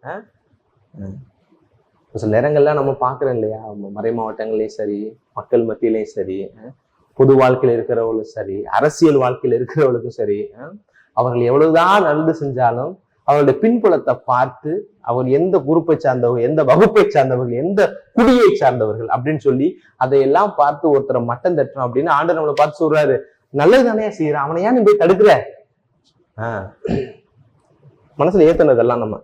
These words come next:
ம். நல்லது செய்வரை தேடி பிடித்து தடுப்பதில் காட்டுகிற ஆர்வத்தை, அந்த ஆற்றலை நீங்கள் இன்னும் அதிகமாக, இன்னும் அதிகமாக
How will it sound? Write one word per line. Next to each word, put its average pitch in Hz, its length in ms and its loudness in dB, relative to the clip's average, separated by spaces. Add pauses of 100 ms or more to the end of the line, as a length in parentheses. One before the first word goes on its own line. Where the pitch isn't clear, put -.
(100)
ம். 110 220 -10 (380)
நல்லது 247 360 6
செய்வரை 208 460 6
தேடி 202 280 6
பிடித்து 185 440 0
தடுப்பதில் 170 540 4
காட்டுகிற 143 420 2
ஆர்வத்தை, 147 1040 2 (320)
அந்த 127 260 4
ஆற்றலை 151 880 4 (180)
நீங்கள் 180 240 4
இன்னும் 240 280 4
அதிகமாக, 185 880 4 (500)
இன்னும் 208 260 2
அதிகமாக 165 800 2